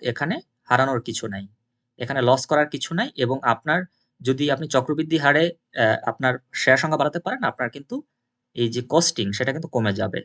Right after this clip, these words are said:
দেখা যাবে একটা সময় পঁয়তাল্লিশ টাকা করে ব্র্যাক ব্যাংক কিনেছেন, সেটা তিরিশ টাকা হয়ে যাবে, পঁচিশ টাকা হয়ে যাবে, কারণ আপনার শেয়ার সংখ্যা বেড়ে যাচ্ছে, আপনার কিন্তু ইনভেস্ট আপনি আর নতুন করে করছেন না, কিংবা তখন কিন্তু আসলে রিস্ক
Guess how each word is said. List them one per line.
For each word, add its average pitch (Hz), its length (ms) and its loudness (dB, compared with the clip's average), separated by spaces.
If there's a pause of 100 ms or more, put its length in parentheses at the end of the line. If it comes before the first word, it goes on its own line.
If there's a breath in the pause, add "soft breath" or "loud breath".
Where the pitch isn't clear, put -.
(120)
দেখা 120 220 -2
যাবে 131 140 -2
একটা 131 160 -4
সময় 131 320 -2
পঁয়তাল্লিশ 135 380 0
টাকা 139 180 -2
করে 131 220 0
ব্র্যাক 127 260 2
ব্যাংক 135 180 -6
কিনেছেন, 135 360 -8
সেটা 123 240 -4
তিরিশ 147 260 -2
টাকা 107 180 0
হয়ে 107 180 -2
যাবে, 104 160 -6
পঁচিশ - 280 -6
টাকা 120 200 -6
হয়ে 104 140 -6
যাবে, 107 240 -8 (760 soft breath)
কারণ 208 140 2
আপনার 214 140 -4
শেয়ার 139 200 6
সংখ্যা 151 260 -2
বেড়ে 135 220 4
যাচ্ছে, 123 300 2
আপনার 135 240 -2
কিন্তু - 340 -8 (340)
ইনভেস্ট 143 460 0 (400)
আপনি 131 300 0
আর 131 160 4
নতুন 131 160 -2
করে 156 160 0
করছেন 151 360 0
না, 101 180 -6
কিংবা - 160 -10
তখন 202 300 -2
কিন্তু 220 220 -6
আসলে 214 320 0
রিস্ক 160 320 2